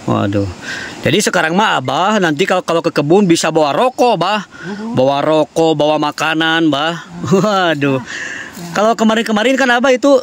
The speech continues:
Speaker 1: suka apa? Air doang, Bah, ya?
Speaker 2: Mhm.
Speaker 1: <laughs>
Speaker 2: Aduh. Cik, cik batur, cik.
Speaker 1: Aduh.
Speaker 2: Minum baik kan, Bah?
Speaker 1: <laughs>
Speaker 2: Yang jago cai ge.
Speaker 1: Oh, jadi, eh, kata orang lain,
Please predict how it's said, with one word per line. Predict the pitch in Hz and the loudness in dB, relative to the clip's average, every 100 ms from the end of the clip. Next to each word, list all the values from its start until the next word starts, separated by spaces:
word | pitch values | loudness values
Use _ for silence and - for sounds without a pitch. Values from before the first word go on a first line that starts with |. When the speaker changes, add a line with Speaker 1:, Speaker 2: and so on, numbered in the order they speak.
| - | 0
Speaker 1:
suka | - 247 254 247 240 233 214 - - | -4 0 2 2 4 2 0 -10 -10
apa? | - 208 277 226 | -4 0 0 -2
Air | 202 226 233 | 0 0 2
doang, | 214 302 269 | 2 2 2
Bah, | 190 233 | 2 2
ya? | 294 208 - | 2 -2 -12
Speaker 2:
Mhm. | 190 185 294 311 - - - 214 196 | -16 -12 -10 -10 -14 -12 -2 2 2
Speaker 1:
<laughs> | 190 185 175 - - - 190 | 2 0 -4 -10 -10 -8 -8
Speaker 2:
Aduh. | 160 240 - - - - - | -8 -8 -10 -20 -20 -20 -14
Cik, | 165 175 160 | -8 -6 -6
cik | 170 185 | -8 -10
batur, | 226 233 | -10 -8
cik. | 233 233 | -8 -4
Speaker 1:
Aduh. | - 196 156 151 147 - - - - - | -2 -2 0 2 2 0 -18 -20 -18 -6
Speaker 2:
Minum | 208 247 254 233 | 0 2 4 2
baik | 185 196 | -2 -6
kan, | 160 156 | -6 -8
Bah? | 127 113 - - - - - | -8 -12 -14 -16 -16 -14 -6
Speaker 1:
<laughs> | - - 185 196 226 240 233 202 165 | -2 2 2 2 2 2 2 2 0
Speaker 2:
Yang | 165 - | -2 -4
jago | 185 220 - | -8 -8 -8
cai | 208 208 214 | -10 -8 -8
ge. | 208 262 359 - - - - - | -8 -8 -10 -10 -6 -4 -4 0
Speaker 1:
Oh, | 185 226 | 2 2
jadi, | 196 180 247 | 2 2 2
eh, | 214 196 196 | 2 0 0
kata | 190 196 | 0 0
orang | 185 185 | 0 2
lain, | 180 127 147 208 | 2 2 2 2